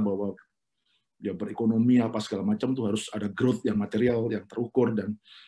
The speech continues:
macam-macam gitu ya. Yang dimana aspek-aspek yang non ekonomi, non material tidak diakui sebagai instrumen dari sebuah keberhasilan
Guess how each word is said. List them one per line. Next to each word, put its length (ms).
macam-macam 420
gitu 80
ya. 80
Yang 220
dimana 320
aspek-aspek 640
yang 160
non 320
ekonomi, 400
non 160
material 400
tidak 240
diakui 320
sebagai 320
instrumen 560
dari 240
sebuah 320
keberhasilan 560